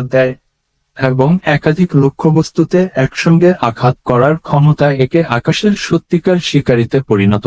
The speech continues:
করেছে। দুই নম্বরে আছে লকহিড মার্টিন এফ পঁয়ত্রিশ লাইটনিং আইআই,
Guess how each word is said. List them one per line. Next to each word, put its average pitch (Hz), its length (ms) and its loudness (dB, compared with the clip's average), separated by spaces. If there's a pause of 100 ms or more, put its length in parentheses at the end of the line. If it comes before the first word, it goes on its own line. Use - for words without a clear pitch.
(120)
করেছে। 107 340 -2 (920)
দুই 151 320 2
নম্বরে 175 480 4 (100)
আছে 131 260 -2 (140)
লকহিড 165 460 0
মার্টিন 127 440 0 (140)
এফ 147 80 -6 (120)
পঁয়ত্রিশ 135 420 -2 (120)
লাইটনিং 151 360 2 (140)
আইআই, 95 380 0